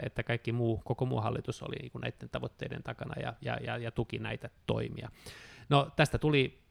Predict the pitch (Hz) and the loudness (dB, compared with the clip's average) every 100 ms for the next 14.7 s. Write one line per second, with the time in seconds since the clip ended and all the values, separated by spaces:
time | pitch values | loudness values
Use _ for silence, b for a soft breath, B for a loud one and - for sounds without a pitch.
0 | _ - 135 127 131 127 120 113 113 110 | _ 8 8 10 8 8 8 4 4 2
1 | 110 113 113 113 113 117 113 110 117 117 | 2 2 2 2 4 4 6 4 2 2
2 | - 117 110 117 - 113 - 120 113 113 | 2 2 4 2 2 0 2 4 4 4
3 | 117 117 120 127 147 - 127 - 127 127 | 0 2 2 4 2 6 4 6 4 8
4 | 127 120 117 113 113 127 127 120 107 - | 8 8 6 4 2 2 4 4 2 2
5 | 135 170 143 110 104 - 113 107 107 98 | 4 6 6 4 2 2 6 6 6 4
6 | - 110 - 110 - 117 - 110 110 113 | 0 -2 -2 -2 -2 -6 -2 0 0 0
7 | 113 120 - 117 - 117 117 113 113 117 | 0 -2 -2 -2 -2 -4 -2 -4 -2 -2
8 | 120 117 123 - - 113 117 131 127 120 | -2 0 -2 -6 -6 -4 4 4 6 6
9 | 120 123 120 120 - 123 127 131 127 120 | 6 4 4 4 4 4 4 0 -2 2
10 | 135 131 131 135 131 107 104 - - - | 4 4 2 4 4 4 2 0 -4 -6
11 | - - B B B B - - - - | -8 -12 B B B B -2 -2 -2 -4
12 | - 117 113 101 107 104 107 110 104 113 | -4 -2 -2 -2 -4 -4 -2 -2 -2 -2
13 | - 117 110 - 117 - - 117 113 110 | 2 4 4 4 4 2 4 8 8 6
14 | - - - - 104 107 | 0 -4 -4 -6 -6 -6